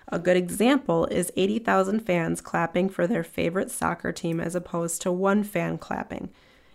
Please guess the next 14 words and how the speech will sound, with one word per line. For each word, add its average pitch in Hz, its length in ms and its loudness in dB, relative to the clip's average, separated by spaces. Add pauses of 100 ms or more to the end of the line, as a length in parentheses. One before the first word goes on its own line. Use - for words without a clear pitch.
If 180 200 -2
one 185 280 4
major 180 340 2
meeting 208 420 4
is 240 180 0
held, 165 380 -2 (400)
then 185 160 2
those 180 340 2 (320)
attending 190 640 2
that 165 200 -2
one 180 240 2
meeting 175 380 2
are 165 120 -2
excited. - 600 -2